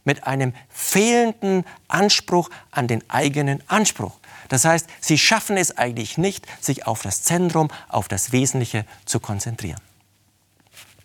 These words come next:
Das Christsein in meinem Leben, der Fokus in meinem Leben, das Wesentliche meines Christseins, worum geht's eigentlich? Es gibt Menschen, die haben die Vorstellungen, im Christsein geht es eigentlich nur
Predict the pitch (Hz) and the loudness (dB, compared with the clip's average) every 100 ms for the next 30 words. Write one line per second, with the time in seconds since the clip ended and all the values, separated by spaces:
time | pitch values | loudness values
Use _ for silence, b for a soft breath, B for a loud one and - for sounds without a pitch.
0 | _ _ _ _ _ _ _ _ _ - | _ _ _ _ _ _ _ _ _ -20
1 | b b b b b b b b b _ | b b b b b b b b b _
2 | _ _ _ - - - 202 - - 147 | _ _ _ -6 -2 0 2 4 2 0
3 | 139 131 131 - 117 110 113 104 101 92 | 0 -2 -4 -8 -8 -6 -6 -4 -4 -4
4 | - - - _ _ _ _ _ _ _ | -8 -16 -20 _ _ _ _ _ _ _
5 | _ _ - 107 - 247 254 202 180 170 | _ _ -4 -2 2 2 2 0 2 2
6 | 165 151 117 - _ _ _ - 135 127 | 2 -2 -4 -8 _ _ _ 0 0 2
7 | 208 240 226 196 202 170 170 - - 165 | 0 0 0 -2 0 0 0 -4 -4 -4
8 | - 117 107 B B 156 175 180 185 - | -4 -4 -6 B B 0 2 0 -2 -4
9 | 95 87 87 - _ _ _ _ _ _ | -6 -6 -12 -18 _ _ _ _ _ _
10 | - 131 123 156 190 165 139 135 139 127 | -2 -2 2 2 2 2 2 2 2 0
11 | - 175 - 143 143 135 131 127 B B | 2 0 0 -2 -2 -2 -2 -6 B B
12 | B - 123 - 202 - - 180 160 139 | B -2 -2 0 0 0 0 0 2 0
13 | 135 117 - 113 107 101 147 170 170 | 0 -2 -2 -2 -2 -2 0 0 0